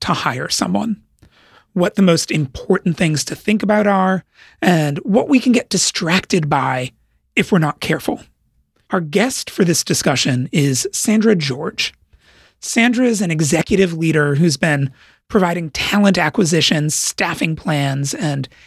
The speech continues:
H R guidance to I T companies in the government contracting space for fifteen years. That's all a fancy way of saying she's a professional person who's good at figuring out how to make a good hire.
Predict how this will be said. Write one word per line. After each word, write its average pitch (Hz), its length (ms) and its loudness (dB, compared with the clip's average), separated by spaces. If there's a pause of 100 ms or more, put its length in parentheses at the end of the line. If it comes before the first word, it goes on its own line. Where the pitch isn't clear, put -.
(220)
H 180 260 2
R 165 200 0
guidance 139 460 -2
to - 120 -4 (100)
I 170 280 0
T - 260 2
companies 139 800 -2
in 170 200 0
the 151 40 -2
government 170 380 -4
contracting 185 600 -6
space - 520 -4 (460)
for - 180 0
fifteen 147 640 0
years. 143 500 -6 (720)
That's 262 160 0
all 349 160 2
a - 60 2
fancy 180 400 -2
way 156 100 4
of 143 100 2
saying 131 480 -2 (520)
she's 233 340 2
a 208 120 2
professional 196 880 0 (120)
person 220 400 2
who's 175 200 0
good 165 260 2
at - 100 -4
figuring 175 480 0
out 143 220 0
how - 380 -2
to 160 100 2
make 135 260 0
a 175 80 0
good 156 300 -2
hire. - 560 -4